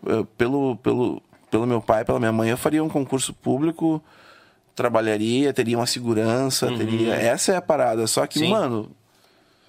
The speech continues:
Speaker 1: porra, eu sou publicitário, eu trabalho com propaganda, cara. Eu, eu, pra mim, cada dia tem que ser uma parada diferente, tá ligado?
Speaker 2: Não, não,
Speaker 1: Se
Speaker 2: não se repete um
Speaker 1: se
Speaker 2: dia
Speaker 1: é,
Speaker 2: com o
Speaker 1: se,
Speaker 2: outro.
Speaker 1: se eu continuar dois, três, quatro, cinco dias na mesma parada, eu já piro. Tem que ser,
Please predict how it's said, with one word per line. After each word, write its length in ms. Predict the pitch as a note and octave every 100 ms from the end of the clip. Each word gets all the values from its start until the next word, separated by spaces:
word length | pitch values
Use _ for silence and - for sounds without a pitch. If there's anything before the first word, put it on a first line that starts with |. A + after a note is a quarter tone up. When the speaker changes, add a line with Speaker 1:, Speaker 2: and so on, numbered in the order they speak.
| _ _ - - -
Speaker 1:
porra, 200 | E3 C#3+
eu 40 |
sou 140 | D#3
publicitário, 640 | F3 F3 F3+ - - F3+ F3
eu 40 |
trabalho 260 | D#3+ D3+ D#3+
com 100 | E3+
propaganda, 640 | E3 E3 F3 C3+ D3 F3+
cara. 240 | F3 C3+ A#2+
Eu, 260 | A#2 A2
eu, 400 | A2 A#2 G2+ - - - -
pra 120 | B2+
mim, 120 | C3
cada 260 | D#3 D#3+ F#3+
dia 240 | D3+ C#3+
tem 160 | F3+ F#3+
que 60 | -
ser 80 |
uma 60 | D#3+
parada 260 | D3+ C3 B2
diferente, 580 | A#2 A#2+ A2+ A2+ G#2
tá 100 | -
ligado? 480 | A2 G2+ G#2+ A2+ A#2 -
Speaker 2:
Não, 160 | A2+ A#2+
não, 160 | B2 B2
Speaker 1:
Se 180 | B2+ C3+
Speaker 2:
não 100 | C3+
se 100 | D3+
repete 540 | C#3+ - C#3+ F3 C#3+
um 40 | B2
Speaker 1:
se 180 | B2
Speaker 2:
dia 140 | C3+ -
Speaker 1:
é, 220 | C#3 F#3
Speaker 2:
com 60 | F#3+
o 100 | C#3+
Speaker 1:
se, 60 |
Speaker 2:
outro. 140 | D#3 -
Speaker 1:
se 60 |
eu 60 | D#3
continuar 640 | D#3 - D3+ C3+ C3 F3
dois, 420 | E3 B2 C#3 E3+
três, 240 | - D#3 E3
quatro, 300 | - D3+ -
cinco 320 | - F3 F#3
dias 140 | D3
na 60 | D#3+
mesma 160 | D#3 D#3
parada, 420 | D3 C3+ B2 C#3
eu 60 | D#3
já 160 | E3+
piro. 360 | - D3+ D3 - - -
Tem 180 | A2 B2
que 100 | -
ser, 440 | - D3 D#3+